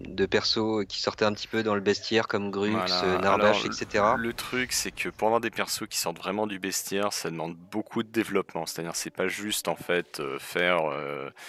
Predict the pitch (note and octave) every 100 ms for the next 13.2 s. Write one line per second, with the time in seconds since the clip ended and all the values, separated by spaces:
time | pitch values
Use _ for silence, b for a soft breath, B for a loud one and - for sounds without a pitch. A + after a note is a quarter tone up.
0 | B B B _ - A1+ A#1+ A1 G1+ G1+
1 | G1+ G2 G2+ G2+ G#2 G#2+ - F2 - F#2
2 | G2+ B2+ G#2+ E2+ - - - F2+ - A2+
3 | - D#2 - - F#2+ F#2 F2+ - F#2 F2+
4 | F2+ D#2 G2+ - G#2 - A2+ G#2+ - G2
5 | - G2 G2 G#2 F#2+ E2+ F#2+ G2 F#2 -
6 | G2+ A2 B B B B B - - F2
7 | E2+ F#2 G2 G#2 F#2 - - - A2 A#2
8 | A2 G2+ F2+ D#2+ - C#2+ D2 - - -
9 | - - F#2+ - A2 - E2+ E2+ - -
10 | E2 E2 E2 - F2+ F#2+ G2 F#2 D#2 D2+
11 | C#2+ C2+ - - - F#2 F2 E2+ G2 G2
12 | E2+ E2 E2 - F2 - F#2+ F#2 - F#2+
13 | G#2 -